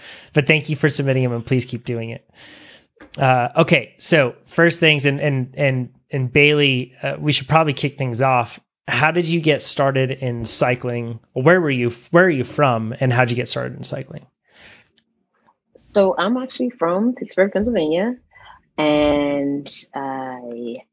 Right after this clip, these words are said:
Speaker 2: um, pretty much got started from commuting. Um, that was, like, really the, the biggest catalyst, uh, is just getting from A to B. And,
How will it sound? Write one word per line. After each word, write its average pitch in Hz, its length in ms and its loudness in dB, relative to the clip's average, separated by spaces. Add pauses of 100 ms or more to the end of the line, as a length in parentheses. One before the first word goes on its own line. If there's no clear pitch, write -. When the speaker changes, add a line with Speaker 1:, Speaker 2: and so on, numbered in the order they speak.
(120)
Speaker 2:
um, - 440 -16 (640)
pretty 214 160 0
much 220 280 0
got 156 240 0
started 190 760 2 (300)
from 180 100 -6
commuting. 147 540 -2 (520)
Um, 135 640 -4 (640)
that 139 280 -6
was, 143 200 -4
like, 127 340 -4 (100)
really 180 200 4
the, 147 160 0
the 147 160 -4
biggest 139 340 -2
catalyst, 113 720 -2 (420)
uh, 127 80 -4
is 131 200 -6
just 131 200 -10
getting 135 400 2
from 123 360 -2
A 135 220 2
to 131 60 2
B. 147 340 0 (260)
And, 123 640 -2